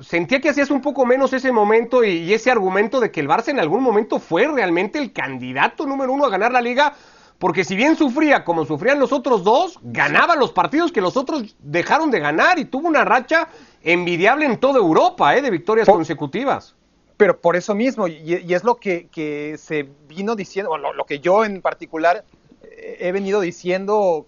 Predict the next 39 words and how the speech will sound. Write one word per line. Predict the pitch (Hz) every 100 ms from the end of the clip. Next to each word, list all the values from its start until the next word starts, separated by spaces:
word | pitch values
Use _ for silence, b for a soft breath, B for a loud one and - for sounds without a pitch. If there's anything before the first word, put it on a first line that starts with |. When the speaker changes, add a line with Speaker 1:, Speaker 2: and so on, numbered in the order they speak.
| _
Speaker 2:
cada | 156 156 190
vez | 165 180 -
que, | 190 156
que, | - 151
que | - 147
se | 139
me | 147
ha | 156
preguntado | 185 156 160 175
sobre | 156
el | 135
tema, | 165 180 214 b b b
y | 165
no | 165 185
por | 202 208
una | 208
cuestión | 175 - 175
de | 196
necedad, | 175 139 143 160 190
sino | 208 185 160
po-, | - 156 - - - 185
ni | 160
siquiera | 147 - 202
de | 233
convicción, | 156 147 139 190 240 262 _ _ _
sino | - 180 160
porque | 160 151 165 151
se | -
veía. | 147 160 269 226
Entonces, | 175 196 208 254 247 - _ _ _
ese | 214 226 277
tipo | - 247 247 240
de | 190
rendimientos | 175 175 170 208 196 147 131 _
donde | 214 170 165 160
sacas | 175 208 247
los | 220 -
partidos | 160 196 190 131 - -
sufriendo, | - 160 175 208 190 123